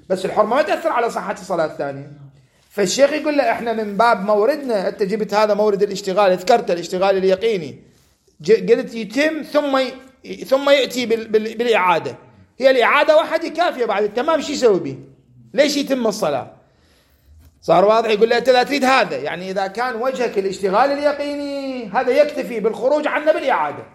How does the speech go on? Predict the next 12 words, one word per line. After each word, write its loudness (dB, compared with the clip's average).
بعد -4
الإتمام -2
ما 6
نحتاجه. -4
الإتمام 2
إيش -6
راح 4
يكون -2
عندنا؟ -2
فقط 2
في 2
أنه 0